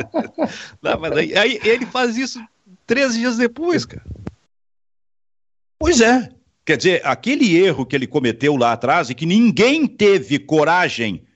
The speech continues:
Speaker 2: de chegar e dizer pra ele, "Tu estás errado ao fazer isso. Tu errasse na, no, no, no, na tua postura dentro de campo no fim do jogo contra o São Paulo, levando o terceiro amarelo e mais ainda brigando com o torcedor." Ninguém teve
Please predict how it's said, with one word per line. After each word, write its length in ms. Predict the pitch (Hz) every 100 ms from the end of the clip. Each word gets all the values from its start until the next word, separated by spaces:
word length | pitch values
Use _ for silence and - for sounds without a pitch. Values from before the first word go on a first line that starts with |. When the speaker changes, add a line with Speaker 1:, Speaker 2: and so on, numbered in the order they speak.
| _
Speaker 2:
de 160 | - 117
chegar 460 | - 139 101 165 208
e 40 |
dizer 320 | 135 127 156
pra 220 | - 120
ele, 460 | 131 160 127 104 - _ -
"Tu 80 | 117
estás 360 | - 135 131
errado 400 | 160 131 156 147
ao 60 | 113
fazer 280 | - 98 107
isso. 160 | 92 -
Tu 140 | 117
errasse 560 | 107 101 175 220 220 - -
na, 220 | - 151 151
no, 240 | 143 151
no, 220 | 131 120
no, 180 | 123 120
na 160 | 117 110
tua 220 | - 220
postura 500 | 226 151 - 147 131
dentro 200 | 120 139
de 80 | 123
campo 240 | 143 123
no 80 | 127
fim 180 | - 190
do 60 | 156
jogo 220 | 143 -
contra 180 | 123 -
o 40 |
São 120 | 113
Paulo, 240 | 98 123 131
levando 320 | 117 135 156
o 60 |
terceiro 380 | - 131 - 135
amarelo 340 | 120 113 170 165 -
e 100 | 151
mais 320 | 156 185 226 180
ainda 280 | 190 214
brigando 420 | 196 190 151 190 185
com 80 |
o 40 | 190
torcedor." 560 | 185 170 165 131 101 - _ -
Ninguém 600 | 147 208 196 175 262 330
teve 680 | - 202 175 113 190 143